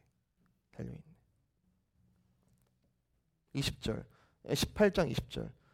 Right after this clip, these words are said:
"두세 사람이 내 이름으로 모인 그곳에", 두세 사람이, 두세 사람일지라도 내 이름으로 모인 그곳에 나도 그들 중에 있느니라. 마태복음 제일 마지막 장입니다.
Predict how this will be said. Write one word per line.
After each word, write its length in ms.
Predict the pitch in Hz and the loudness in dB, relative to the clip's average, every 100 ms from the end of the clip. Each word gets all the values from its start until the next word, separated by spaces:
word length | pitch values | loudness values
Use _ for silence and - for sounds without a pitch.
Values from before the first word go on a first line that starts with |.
| _ _ - | _ _ -10
"두세 500 | - 156 196 208 208 | 0 4 6 6 4
사람이 580 | 196 196 165 156 165 143 - - - - _ _ | 6 6 6 4 0 -2 -8 -18 -20 -20 _ _
내 280 | - 131 202 | 4 12 12
이름으로 460 | 254 294 277 214 165 | 12 12 8 8 6
모인 320 | 127 120 117 | 6 2 0
그곳에", 460 | 117 110 - 113 - - _ _ _ _ - - _ _ | -2 -2 -2 -8 -10 -20 _ _ _ _ -20 -20 _ _
두세 440 | - 202 233 220 208 | 4 8 8 8 10
사람이, 640 | 220 196 185 180 180 131 | 10 10 8 4 0 0
두세 280 | - 277 381 | 4 10 10
사람일지라도 1040 | 311 285 269 254 - 202 170 196 156 113 - - - - - | 12 10 10 8 10 10 10 8 8 4 -4 -20 -20 -20 2
내 220 | 139 190 | 12 12
이름으로 460 | 277 294 269 240 220 | 12 10 8 6 10
모인 360 | 180 175 180 | 10 10 6
그곳에 560 | 165 139 135 135 123 127 151 - _ - | 2 2 2 2 0 -4 -12 -20 _ -2
나도 460 | 123 123 131 123 123 | 2 4 4 0 0
그들 240 | 131 135 | 2 2
중에 200 | 123 113 | 0 -6
있느니라. 420 | 113 - - - - _ _ _ _ _ _ _ _ _ _ _ _ _ _ _ _ _ _ _ - - - | -8 -12 -20 -20 -20 _ _ _ _ _ _ _ _ _ _ _ _ _ _ _ _ _ _ _ -20 -4 4
마태복음 500 | 139 202 196 190 180 | 6 8 6 6 6
제일 240 | 208 233 | 8 10
마지막 400 | 143 139 175 160 | 10 8 4 4
장입니다. 480 | 143 135 120 117 | 2 0 -2 -2